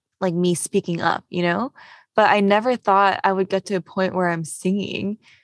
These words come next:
And so that's what I mean by this ever-expanding possibility of what it means to liberate your voice. And it looks different for everyone, but I'm just sharing my story here just to share an example.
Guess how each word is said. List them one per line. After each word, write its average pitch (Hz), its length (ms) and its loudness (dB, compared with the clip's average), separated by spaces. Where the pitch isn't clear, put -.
And 196 180 2
so 185 680 2
that's 208 240 0
what 254 80 -2
I 247 120 2
mean 196 320 0
by 185 180 2
this 175 400 -2
ever-expanding 175 1300 0
possibility 175 1040 0
of 180 120 -2
what 180 140 2
it - 120 -2
means 170 520 -6
to 170 80 -2
liberate 165 460 -4
your 185 140 -8
voice. - 580 -12
And 214 140 2
it 208 100 2
looks 240 300 0
different 180 440 -2
for 131 120 -2
everyone, - 540 -4
but 190 100 4
I'm 180 140 2
just 175 180 -2
sharing 170 360 0
my 165 220 -2
story 226 440 -2
here 269 360 -2
just 190 340 0
to 175 640 4
share 208 220 0
an 196 80 2
example. 175 760 -4